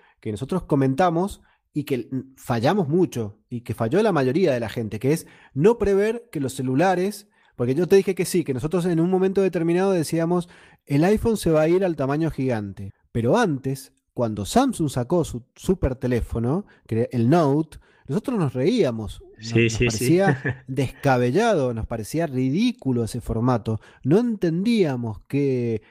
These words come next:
Speaker 1: eh, a quién le podía, eh, entender eso, a quién le podía caber ese producto, <laughs> por qué querían algo así cuando el genio Steve Jobs había dicho que había que pensar en productos que entrasen en una mano, ¿no? Que se pudiesen manejar con una mano. Qué locos estos,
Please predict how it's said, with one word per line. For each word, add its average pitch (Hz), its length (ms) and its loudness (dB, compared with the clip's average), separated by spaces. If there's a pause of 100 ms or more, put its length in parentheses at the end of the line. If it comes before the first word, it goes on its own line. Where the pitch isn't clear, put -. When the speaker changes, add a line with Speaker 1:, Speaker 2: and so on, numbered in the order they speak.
(180)
Speaker 1:
eh, 104 320 -6
a 107 160 -2
quién 262 380 4
le 156 100 0
podía, 165 540 0 (220)
eh, 117 280 -8
entender 117 540 -2
eso, 147 460 -4
a 107 120 -4
quién 185 160 0
le 202 60 0
podía 147 320 0
caber 156 360 4
ese 143 180 -6
producto, 131 440 -6
<laughs> - 500 -12
por 135 240 2
qué 226 140 2
querían 165 320 0
algo 170 260 2
así 175 220 -4
cuando 123 500 0
el 117 200 -6
genio 180 340 2
Steve 143 280 -2
Jobs 185 240 0
había 139 220 2
dicho 156 240 0
que - 100 -2
había 139 140 2
que 135 120 -2
pensar 123 360 0
en 143 200 0
productos 165 580 0 (360)
que 131 440 0
entrasen 131 680 0
en 117 100 2
una 147 180 2
mano, 131 440 0
¿no? 117 160 -2
Que 120 100 -4
se 110 120 -8
pudiesen 123 320 -2
manejar 131 280 0
con 139 60 2
una 131 120 2
mano. 147 300 2
Qué 151 120 2
locos 147 440 0
estos, 139 340 -4